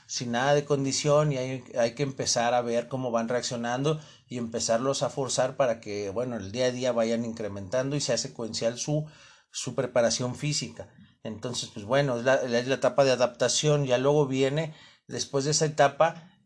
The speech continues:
eh, la, la etapa dos, que se puede también ramificar en dos, eh, en un acondicionamiento general,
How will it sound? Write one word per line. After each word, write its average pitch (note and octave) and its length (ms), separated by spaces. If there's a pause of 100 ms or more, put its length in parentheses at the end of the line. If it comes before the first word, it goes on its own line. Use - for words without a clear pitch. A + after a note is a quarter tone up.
(160)
eh, A#2+ 520
la, A#2+ 140
la C3 160
etapa C#3+ 320
dos, C#3 180
que D3 100
se A2+ 480
puede C3+ 680 (340)
también B2 400
ramificar C3 500
en A#2 160
dos, D3 380 (320)
eh, A#2+ 260
en A2+ 260
un D3 480
acondicionamiento A#2 1040
general, C3 720